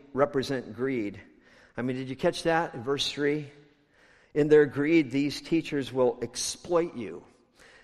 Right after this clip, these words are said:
Exploit. False teachers are master, they're masters at exploitation. It means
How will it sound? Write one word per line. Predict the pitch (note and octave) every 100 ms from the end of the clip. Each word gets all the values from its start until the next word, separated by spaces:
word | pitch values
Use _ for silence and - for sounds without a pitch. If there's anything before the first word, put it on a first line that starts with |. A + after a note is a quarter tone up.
| _ -
Exploit. | - - - E3+ C3+ - - - _ _ _ _ _ _ _ _ _ _ _ _ _
False | - D3+ D3
teachers | - E3 D3 B2
are | A#2+ A#2+
master, | A#2+ C3+ C#3+ - D3+ C#3+ D3 A#2+ - - - _ -
they're | A#2
masters | A#2 C3+ D3 - D#3+ B2+
at | A#2+ A#2+ - - -
exploitation. | C#3 - - B2 A#2 B2+ B2 A#2 G2
It | A#2+
means | C#3+ D3+ C#3+ -